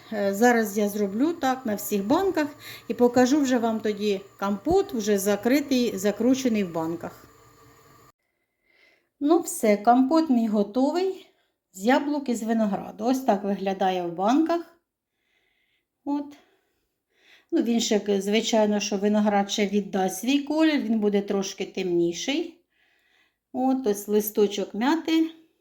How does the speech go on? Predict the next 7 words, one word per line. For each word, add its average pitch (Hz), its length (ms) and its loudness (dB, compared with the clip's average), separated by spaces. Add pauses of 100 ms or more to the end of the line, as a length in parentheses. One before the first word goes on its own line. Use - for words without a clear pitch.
(120)
показую, 269 640 2
єсть. 269 540 -2 (1600)
Зараз 226 420 4
перевертаю 214 960 -2
на 196 140 -6
кришку 311 540 -2
і, 262 340 2